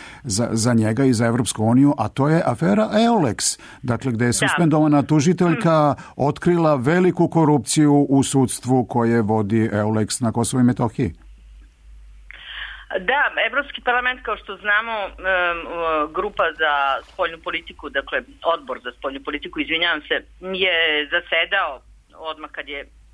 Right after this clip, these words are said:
Speaker 2: afera, ne odmah kad je afera izbila, ali nedelju dana nakon toga, a nedelju dana je trebalo valjda svima nekako da se saberu, i, jer nisu očekivali izbijanje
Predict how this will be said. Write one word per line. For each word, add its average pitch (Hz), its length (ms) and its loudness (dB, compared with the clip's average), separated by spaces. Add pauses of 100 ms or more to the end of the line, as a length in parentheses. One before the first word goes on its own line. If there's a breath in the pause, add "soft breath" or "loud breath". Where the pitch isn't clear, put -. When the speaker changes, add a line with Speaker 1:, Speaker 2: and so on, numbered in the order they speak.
Speaker 2:
afera, 156 380 -4
ne 190 260 -2
odmah 151 280 -4
kad 139 140 -12
je 135 80 -6
afera 147 220 -2
izbila, 156 340 -2
ali 143 240 -4
nedelju 143 360 -6
dana 139 200 0
nakon 139 380 -6
toga, 156 320 -2 (800 loud breath)
a - 140 -6
nedelju 143 360 -8
dana 139 240 -2
je 143 80 -4
trebalo 143 300 -2
valjda 139 300 -2
svima 147 180 -2
nekako 139 340 -6
da 135 120 -4
se 139 200 -10
saberu, 151 440 -2 (760)
i, 175 440 -2 (240)
jer 226 200 0
nisu 269 240 -4
očekivali 285 500 -2
izbijanje 254 560 -2